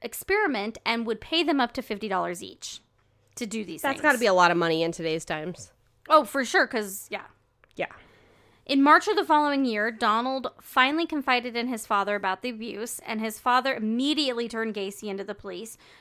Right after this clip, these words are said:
Speaker 1: who
Speaker 2: Good
Speaker 1: was
Speaker 2: on ya.
Speaker 1: arrested on sodomy charges against Donald and was subse-, subsequently charged with attempting assault of a sixteen-year-old Edward Lynch.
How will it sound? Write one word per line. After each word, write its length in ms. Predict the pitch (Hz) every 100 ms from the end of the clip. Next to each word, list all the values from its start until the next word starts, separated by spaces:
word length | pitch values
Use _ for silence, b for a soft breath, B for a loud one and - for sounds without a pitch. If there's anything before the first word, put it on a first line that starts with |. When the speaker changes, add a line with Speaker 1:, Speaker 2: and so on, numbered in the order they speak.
| B
Speaker 1:
who 80 | 381
Speaker 2:
Good 60 | 285
Speaker 1:
was 20 | 285
Speaker 2:
on 140 | 262
ya. 40 |
Speaker 1:
arrested 440 | 233 196 170 247 311 320 - -
on 220 | 254 269
sodomy 420 | - 240 226 208
charges 500 | - 190 180 196 202
against 380 | 220 214 220 -
Donald 400 | 208 185 190 226
and 240 | 220 214
was 160 | 214 226
subse-, 260 | 233 208 - 233 _
subsequently 1160 | - 320 320 254 - 320 - 254 240 240 233 233 B B B -
charged 600 | - 262 233 208 - -
with 200 | 226 220
attempting 640 | 226 240 269 262 269 262
assault 520 | 220 - 247 226 220
of 140 | - 202
a 60 |
sixteen-year-old 880 | 202 269 - - 247 226 208 196 196 -
Edward 400 | 202 196 196 196
Lynch. 760 | 196 185 - - - - -